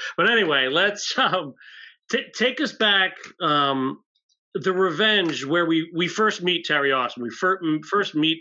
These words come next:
Ava. And I'll never forget the line, Fred Applegate, who we spoke to, comes in, into the office. And I don't know if this scene can be made today,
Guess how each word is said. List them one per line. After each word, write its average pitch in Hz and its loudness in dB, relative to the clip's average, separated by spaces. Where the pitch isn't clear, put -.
Ava. 123 0
And 147 0
I'll 151 2
never 160 0
forget 156 0
the 147 0
line, 139 2
Fred 156 -2
Applegate, 147 0
who 139 -4
we 135 -2
spoke 139 -2
to, 131 0
comes 170 0
in, 147 2
into 147 -2
the 147 2
office. 135 0
And 113 -2
I 139 0
don't 143 0
know 139 2
if 135 -6
this - -6
scene 139 0
can 135 -2
be 135 2
made 127 2
today, 123 0